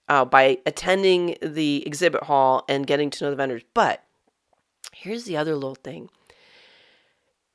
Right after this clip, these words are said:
You have no idea how many times those vendor relationships are going to come back as value for you.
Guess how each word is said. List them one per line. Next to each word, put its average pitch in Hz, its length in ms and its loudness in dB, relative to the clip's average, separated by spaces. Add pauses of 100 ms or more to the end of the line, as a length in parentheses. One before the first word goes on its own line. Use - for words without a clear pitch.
(160)
You 185 800 -4
have 180 240 -8
no 175 380 2
idea 165 760 -4 (320)
how 175 920 -2 (140)
many 175 220 -2
times 151 420 -4
those 143 260 -4
vendor 139 380 -4
relationships 151 920 -6 (100)
are 151 100 -4
going 147 300 -4
to - 140 -16
come 165 280 -10
back 143 440 -2 (460)
as 156 160 0
value 139 460 -2
for 131 200 -10
you. 127 400 -12